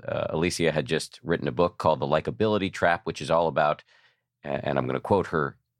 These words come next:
exactly here, "It's all about this dynamic in the workplace where women are constantly doing this dance of being told they're too much or not enough, and they need to modulate." She calls it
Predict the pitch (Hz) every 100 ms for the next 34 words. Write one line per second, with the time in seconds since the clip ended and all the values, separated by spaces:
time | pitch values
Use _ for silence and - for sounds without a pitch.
0 | _ - 92 95 - 76 73 73 - -
1 | 113 120 104 104 - 85 - 82 82 131
2 | 160 139 107 113 120 - 95 - 85 76
3 | 151 185 92 127 - - _ _ - -
4 | - 156 - 147 151 127 - 110 156 127
5 | 80 117 123 104 78 104 85 - 139 131
6 | 101 95 - - 156 127 - - 92 87
7 | 117 135 104 110 - _ _ _ 92 95
8 | 101 113 95 92 107 78 64 - _ _
9 | _ _ - 92 123 113 113 -